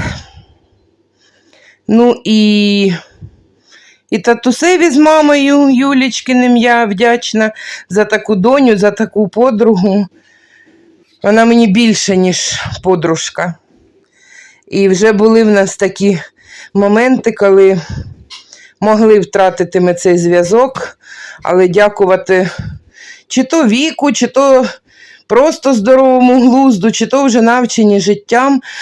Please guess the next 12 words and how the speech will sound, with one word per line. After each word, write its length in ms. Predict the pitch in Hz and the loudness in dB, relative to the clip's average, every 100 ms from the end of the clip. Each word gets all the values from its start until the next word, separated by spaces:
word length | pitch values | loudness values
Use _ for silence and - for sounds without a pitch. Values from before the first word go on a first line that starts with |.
| - - | -14 -4
але 340 | 196 202 220 | 0 2 4
ми 200 | 226 220 | 2 2
змогли 480 | 208 226 220 226 220 | 2 2 4 2 4
розібратися 760 | 196 185 185 196 196 190 196 185 | 2 0 0 0 0 -2 -2 -2
в 60 | |
ситуації 800 | - 202 208 240 269 - 214 196 | -2 -2 0 0 -2 -2 0 2
і 40 | 196 | 2
виявити 640 | 220 214 202 202 208 202 - - - | 2 2 2 0 -2 -6 -8 -20 -12
третього 540 | - 220 220 208 202 190 | -2 0 2 0 0 2
зайвого, 540 | 202 254 262 202 202 | 2 2 2 2 2
який 420 | 185 185 185 220 | 2 0 0 0
намагався 840 | 208 202 202 208 202 175 - 175 | 2 2 0 0 -2 -2 -4 -4